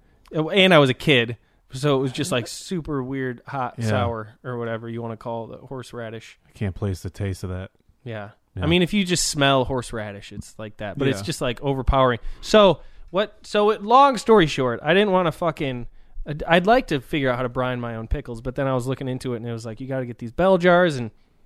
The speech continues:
Speaker 1: well, not Bell jars. That's what they're called, though, by Bell, right?
Speaker 2: Yeah.
Speaker 1: So it's not a Bell jar, though.
Speaker 2: It's a mason jar.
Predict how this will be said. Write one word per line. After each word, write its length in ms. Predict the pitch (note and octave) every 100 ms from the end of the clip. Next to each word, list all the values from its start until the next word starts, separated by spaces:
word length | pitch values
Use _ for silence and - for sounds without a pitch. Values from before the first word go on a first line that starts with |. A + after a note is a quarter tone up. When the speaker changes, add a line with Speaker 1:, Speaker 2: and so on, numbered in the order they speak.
| -
Speaker 1:
well, 100 | C#3+
not 280 | D3 B2+ _ _ _ -
Bell 180 | C3+ C3
jars. 340 | A#2+ G#2 G#2+ -
That's 220 | D3 E3+
what 60 |
they're 100 | C3
called, 240 | - C#3+ A2+
though, 100 | G#2+
by 220 | A#2+ A2+
Bell, 340 | - A#2+ A2
right? 240 | G2+ A2+ - - - -
Speaker 2:
Yeah. 180 | F#2 E2+
Speaker 1:
So 140 | C#3+
it's 100 | E3
not 160 | E3+ D3
a 60 |
Bell 260 | B2 C#3 C3
jar, 300 | B2 A#2 A2
though. 320 | G#2 G#2 A2 _
Speaker 2:
It's 100 | G2+
a 20 |
mason 380 | F2 F2+ - F#2
jar. 220 | F#2+